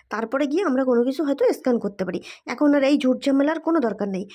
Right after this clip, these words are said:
আমি তোমাদের সহজ পদ্ধতি শিখাই দিচ্ছি। সেইটা হচ্ছে কি, চলো প্রথমে এই PhonePe-র মধ্যে যাবা, PhonePe-টারে একটু বেশি সময় ধরে চেপে রাখো। চেপে রাখার পরে এই দেখো উপরে লেখা রয়েছে "স্ক্যান any কিউআর", এইটায় ধরে রাখো। এই যে চলে আসলো তোমাদের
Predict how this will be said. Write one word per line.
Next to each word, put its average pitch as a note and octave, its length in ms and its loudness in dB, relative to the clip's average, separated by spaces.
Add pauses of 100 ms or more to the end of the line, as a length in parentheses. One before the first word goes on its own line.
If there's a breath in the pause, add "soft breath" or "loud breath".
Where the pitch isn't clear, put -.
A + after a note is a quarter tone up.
(140 loud breath)
আমি C4 200 0
তোমাদের D4+ 280 0
সহজ G#4 500 -4
পদ্ধতি A3+ 360 -2
শিখাই G3 280 -8
দিচ্ছি। - 280 -10 (280 loud breath)
সেইটা C4 300 0
হচ্ছে C#4+ 260 -4
কি, D4+ 140 -4 (240)
চলো F#3+ 220 -4 (260 loud breath)
প্রথমে C#4 280 2
এই D4 60 4
PhonePe-র D4 340 4
মধ্যে D4+ 220 0
যাবা, D4 220 -2 (320 loud breath)
PhonePe-টারে D4 520 0
একটু F#4 300 -4
বেশি C4 220 2
সময় D4 220 4
ধরে F4 160 0
চেপে B3+ 240 -2
রাখো। F#3+ 220 -6 (440 loud breath)
চেপে C4+ 200 0
রাখার C4+ 260 -2
পরে D4+ 140 0 (340)
এই F#4+ 60 -2
দেখো D4+ 240 0
উপরে C#4+ 300 2
লেখা A#3+ 220 0
রয়েছে A3 220 -2 (180)
"স্ক্যান D#4 380 -2 (260)
any B3+ 220 2 (140)
কিউআর", D4 340 2 (500 loud breath)
এইটায় D4 380 2
ধরে C4+ 300 0 (1120 loud breath)
রাখো। D#4 240 -2 (100)
এই D4+ 280 4
যে A#3 100 2
চলে A3+ 220 2
আসলো G#3 220 -2
তোমাদের F#4+ 240 0